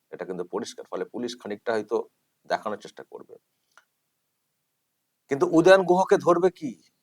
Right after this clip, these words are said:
উদয়ন গুহর নাম তো এক নম্বরে রাখা আছে। দেখা যাক পুলিশ কতটা কি করে। তবে পুলিশের প্রতি মানুষের যে আস্থাটা অনেকটাই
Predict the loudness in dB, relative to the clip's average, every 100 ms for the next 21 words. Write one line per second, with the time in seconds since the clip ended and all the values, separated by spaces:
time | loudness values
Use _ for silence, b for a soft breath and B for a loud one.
0 | _ _ -2 -2 0 -2 0 -2 0 -2
1 | -2 -2 0 -2 -4 -12 -18 -20 _ _
2 | _ _ _ _ _ _ _ _ _ _
3 | -6 -4 -4 -6 -6 -6 -6 -6 -6 -10
4 | -12 -12 -4 0 2 2 0 -4 -6 -6
5 | -8 _ -12 -10 -10 -10 -10 -6 -6 -6
6 | -10 -12 -10 -8 -8 -10 -10 -10 -10 -12
7 | -10 -8